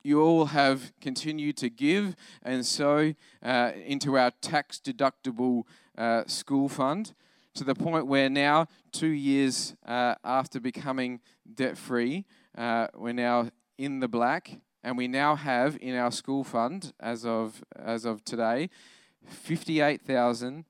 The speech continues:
three hundred and eighty-seven dollars and sixty-five cents. Which is amazing. And so I keep watching that bank balance.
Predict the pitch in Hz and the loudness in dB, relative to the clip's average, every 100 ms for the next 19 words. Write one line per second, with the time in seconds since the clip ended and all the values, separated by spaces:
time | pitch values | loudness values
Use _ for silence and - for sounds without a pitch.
0 | - - 147 151 143 143 131 131 131 135 | -18 -2 0 2 0 0 0 -2 -2 -4
1 | 131 120 110 117 120 120 117 - - 113 | -4 0 0 0 -2 -8 -8 -10 -12 -12
2 | 107 104 104 - 190 - - - _ _ | -8 -6 -6 -4 -4 -4 -12 -14 _ _
3 | _ _ _ _ _ _ _ _ _ - | _ _ _ _ _ _ _ _ _ -20
4 | - - _ - - - - - - - | -20 -20 _ -20 -20 -20 -20 -20 -20 -20
5 | - - - _ - - - - - _ | -20 -20 -20 _ -20 -20 -20 -20 -20 _
6 | _ - - - _ _ - _ _ _ | _ -20 -20 -20 _ _ -20 _ _ _
7 | _ - _ _ _ _ _ 127 131 123 | _ -20 _ _ _ _ _ -6 -4 -2
8 | 135 175 202 143 123 120 147 139 135 185 | 2 4 4 0 -2 2 4 2 4 4
9 | 196 - 180 139 170 - - _ _ _ | 2 0 0 0 -2 -10 -20 _ _ _
10 | _ _ 135 180 - 127 127 131 135 131 | _ _ 0 0 0 -4 0 0 0 0
11 | 151 165 120 113 90 - - - | -2 0 -2 -4 -6 -12 -12 -12